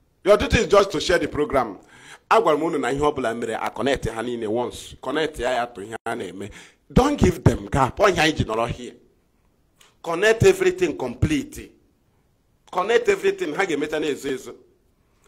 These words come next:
Connect ya ihe niile to ihe anyị na-achọ. Connect ya ihe niile to Kanu. Connect ya ihe niile. Anything mere enu, don't give them chance. Ọ ya mere anyị ji clear anyị ụzọ. Ka anyị na-ahụ ụzọ ọfụma.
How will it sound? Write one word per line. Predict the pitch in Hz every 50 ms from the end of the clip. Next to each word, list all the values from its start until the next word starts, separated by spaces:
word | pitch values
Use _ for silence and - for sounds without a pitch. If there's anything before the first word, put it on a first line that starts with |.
| _ _ _ _ _ _ -
Connect | 190 196 202 240 262 226 - -
ya | 180
ihe | 180 185 196 196
niile | 208 208 190 180 180 180 180
to | 143 135
ihe | 143 156
anyị | 156 160 165
na-achọ. | 156 131 117 110 - 143 -
Connect | - 185 226 220 226 -
ya | 175
ihe | 185 190 202 196
niile | 190 170 170 165
to | 185 185
Kanu. | - - 151 151 147
Connect | 151 185 214 240 240 240
ya | 190 185
ihe | 202 202 208
niile. | 214 214 202 190 185 170 - - - -
Anything | 330 370 370 381 381 - - 302 285 233 226 233 240
mere | 226 208 214 214
enu, | 214 202 185
don't | - 262 175 -
give | 208 208 - - -
them | - 156 135 - -
chance. | 190 175 156 -
Ọ | 202 208
ya | 196 185
mere | 170 - 160 170
anyị | -
ji | 143
clear | 139 - - 147 135 123
anyị | 120
ụzọ. | - 135 131 135 135 - 95 - _ _ _ _ _ -
Ka | -
anyị | 123 135 143
na-ahụ | 151 143 131 120 135 135 135
ụzọ | 117 120 101 104
ọfụma. | - - 107 110 107